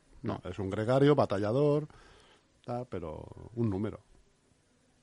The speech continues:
Speaker 2: No es un Rodrigo
Speaker 1: Un
Speaker 2: Rato, ¿te acuerdas
Speaker 1: no
Speaker 2: de
Speaker 1: es un
Speaker 2: Rodrigo
Speaker 1: Rodrigo
Speaker 2: Rato?
Speaker 1: Rato, que escandilaba mucho
Speaker 2: ¿Cómo?
Speaker 1: también a la gente.
Speaker 2: Sí, sí, sí. Fíjate
Speaker 1: Mm.
Speaker 2: luego, la que ha liado, pero,
Speaker 1: Luego cómo han acabado
Speaker 2: pero a
Speaker 1: todos.
Speaker 2: nivel político era un animal.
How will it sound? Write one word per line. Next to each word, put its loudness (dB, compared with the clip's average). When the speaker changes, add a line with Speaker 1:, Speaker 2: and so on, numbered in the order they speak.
Speaker 2:
No -4
es -6
un 0
Rodrigo 2
Speaker 1:
Un 2
Speaker 2:
Rato, 4
¿te -6
acuerdas 4
Speaker 1:
no 2
Speaker 2:
de -
Speaker 1:
es 4
un 4
Speaker 2:
Rodrigo 4
Speaker 1:
Rodrigo -2
Speaker 2:
Rato? -2
Speaker 1:
Rato, -10
que -6
escandilaba -6
mucho -10
Speaker 2:
¿Cómo? -4
Speaker 1:
también -4
a -6
la -8
gente. -8
Speaker 2:
Sí, -6
sí, -12
sí. -12
Fíjate -6
Speaker 1:
Mm. -4
Speaker 2:
luego, -4
la -6
que -4
ha -2
liado, -2
pero, -6
Speaker 1:
Luego -6
cómo -8
han -4
acabado -6
Speaker 2:
pero 6
a 6
Speaker 1:
todos. 4
Speaker 2:
nivel 2
político 0
era 2
un 2
animal. 2